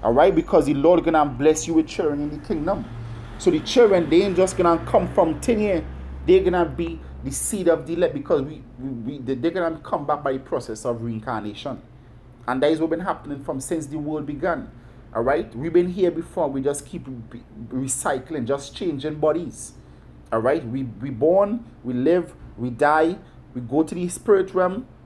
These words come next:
and we sit it forward, we come back again. It's the same thing when it happen in the kingdom.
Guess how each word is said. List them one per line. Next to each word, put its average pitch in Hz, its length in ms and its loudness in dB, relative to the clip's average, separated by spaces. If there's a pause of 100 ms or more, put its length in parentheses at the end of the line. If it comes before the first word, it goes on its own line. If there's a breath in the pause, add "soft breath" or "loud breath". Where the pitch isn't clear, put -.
(600)
and 175 260 2
we 170 80 -2
sit 190 240 0
it 190 180 0
forward, 190 300 4
we 175 120 -2
come 196 240 -2
back 170 180 0
again. 175 320 -2
It's 151 140 -4
the 143 60 -10
same 160 340 0
thing 180 160 -2
when 170 120 0
it 165 80 0
happen 170 320 -4
in 165 80 -4
the 160 80 -4
kingdom. 160 560 -4